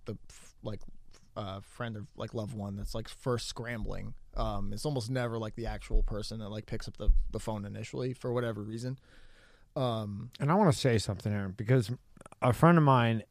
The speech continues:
Speaker 2: did pass away. What is the thing that the parents sort of go to or your wife or whatever?
Speaker 1: Uh, Al-Anon?
Speaker 2: Yeah, Al-Anon.
Speaker 1: Yeah.
Speaker 2: That's a bunch of bullshit.
Speaker 1: I've not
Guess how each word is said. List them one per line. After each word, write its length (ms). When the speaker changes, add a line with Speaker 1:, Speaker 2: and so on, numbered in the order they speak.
Speaker 2:
did 240
pass 320
away. 320
What 200
is 140
the 100
thing 240
that 200
the 240
parents 380
sort 180
of 60
go 260
to 260
or 100
your 140
wife 420
or 80
whatever? 480
Speaker 1:
Uh, 200
Al-Anon? 500
Speaker 2:
Yeah, 200
Al-Anon. 460
Speaker 1:
Yeah. 140
Speaker 2:
That's 160
a 40
bunch 240
of 80
bullshit. 540
Speaker 1:
I've 220
not 340